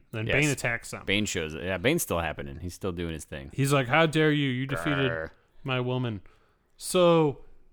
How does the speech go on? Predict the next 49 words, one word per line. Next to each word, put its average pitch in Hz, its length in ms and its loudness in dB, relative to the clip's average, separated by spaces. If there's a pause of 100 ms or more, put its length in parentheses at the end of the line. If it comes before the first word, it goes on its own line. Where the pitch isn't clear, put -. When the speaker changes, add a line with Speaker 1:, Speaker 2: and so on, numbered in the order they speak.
(200)
Speaker 1:
then 147 220 2
Batman 220 460 2
is 135 120 -2
fighting 143 340 -4
Freeze, - 640 -6 (300)
and 123 420 2
then 147 200 0
b-, 131 120 -8 (160)
so - 200 -4
Batman's 180 400 2
fighting 190 260 2
Freeze. 170 320 -2
Those 147 160 0
two 170 200 -2
are 160 60 0
fighting 143 340 -2
Bane. 107 200 -6 (480)
Those 190 240 6
two, 226 240 0
by 180 160 2
the 185 80 2
way, 190 200 4
the 151 80 -2
fight 180 240 0
with 147 160 -6
Bane, 185 340 2
very 147 360 2
quick. - 300 -6 (100)
Speaker 2:
Yes, 143 420 8 (100)
Speaker 1:
<laughs> - 100 6
Speaker 2:
because 131 300 6
they 120 100 4
just 117 220 0
knock 113 480 0
the 120 100 0
tube 170 320 4
out 113 180 12
of 104 60 6
the 101 80 2
back 92 260 4
of 107 80 0
his 95 140 0
head. 87 240 0
That 101 160 0
came 156 240 4
out, 156 240 10
like, 123 420 4 (280)
Speaker 1:
<laughs> - 300 -10
Easily. 147 380 0